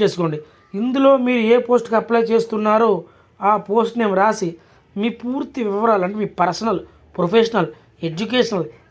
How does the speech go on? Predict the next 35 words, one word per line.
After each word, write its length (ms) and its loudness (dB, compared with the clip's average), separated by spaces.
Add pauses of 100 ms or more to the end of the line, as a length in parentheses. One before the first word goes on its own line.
(140)
ఎక్స్పీరియన్స్ 460 -6
డీటెయిల్స్ 320 -2 (120)
ప్రతిదీ 380 -2
రాయండి. 240 0 (360)
ఇందులో 220 0 (100)
ఏవేవైతే 460 0
రాశారో 360 0 (460)
ఆ 40 0 (100)
సర్టిఫికెట్లు 560 -2
అన్నీ 200 -2 (100)
కూడా 120 0 (100)
జిరాక్స్ 380 0
కాపీస్, 360 -2 (540)
సెల్ఫ్ 400 0
అటాచ్, 280 -4 (240)
గెజిటెడ్ 400 0
అటాచ్ 260 -2
అయితే 140 -6 (120)
చేయండి 360 -2
అండి. 160 -4 (540)
దీనితో 260 0 (100)
పాటు 220 2
ఇందాక 180 -4 (100)
తీసినటువంటి 520 -6
డిమాండ్ 300 -2
డ్రాఫ్ట్ 260 -2
ఏదైతే 260 -4
ఉందో 140 -4 (460)
అది 160 2
కూడా 180 0
అటాచ్ 220 -4
చేయండి. 220 -2 (440)
మీ 60 -12 (180)
ఆధార్ 280 0
కార్డు, 200 -2